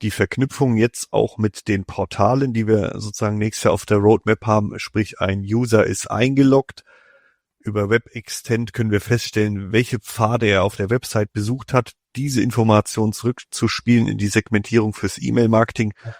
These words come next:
schafft eine wunderbare Brücke, auch dem Kunden noch passgenauer eigentlich seine Informationen zu spielen.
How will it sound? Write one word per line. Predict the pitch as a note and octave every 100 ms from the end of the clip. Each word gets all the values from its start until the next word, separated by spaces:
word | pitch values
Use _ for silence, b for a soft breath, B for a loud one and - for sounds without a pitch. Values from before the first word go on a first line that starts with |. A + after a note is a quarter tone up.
| B -
schafft | - G#2+ -
eine | G2+
wunderbare | A2 C3 C3 A2+ A2+ A2+
Brücke, | - A#2 A#2+ -
auch | G#2 G2
dem | G#2 G2
Kunden | - G#2 -
noch | G2+ A#2 -
passgenauer | - A#2 - G#2+ G2+ G#2+ F2
eigentlich | G2 G#2
seine | - G2+ A2+ F2
Informationen | G2 - G2 F#2 - G2 G2
zu | - G#2
spielen. | - G2+ G2+